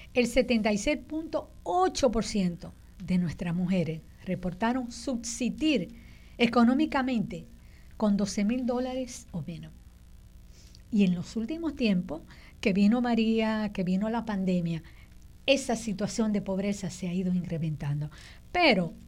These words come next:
esos doce mil dólares se divide en dos, porque prácticamente casi el cincuenta por ciento de lo que la persona gana lo envían a República Dominicana porque fue la razón por la que se arriesgaron,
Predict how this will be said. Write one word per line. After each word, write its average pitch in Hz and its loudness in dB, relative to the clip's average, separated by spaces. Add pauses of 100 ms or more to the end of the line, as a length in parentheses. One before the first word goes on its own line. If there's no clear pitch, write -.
esos 302 0
doce 240 4
mil 349 2
dólares 175 2 (2000)
se 226 2
divide 226 2
en 285 -4
dos, - -10 (420)
porque 165 -6
prácticamente 277 -4
casi 190 -4
el 311 -4
cincuenta 233 -2
por 302 -6
ciento 165 -4 (280)
de 180 -2
lo 185 2
que 175 -6
la 165 -4
persona 262 -4
gana 277 0 (180)
lo 214 4
envían 226 2
a 254 -4
República 220 -2
Dominicana 233 2
porque 196 -4
fue 254 0
la 302 -2
razón 226 -6 (420)
por 214 -2
la 202 0
que 196 -6
se 190 -4
arriesgaron, 185 -4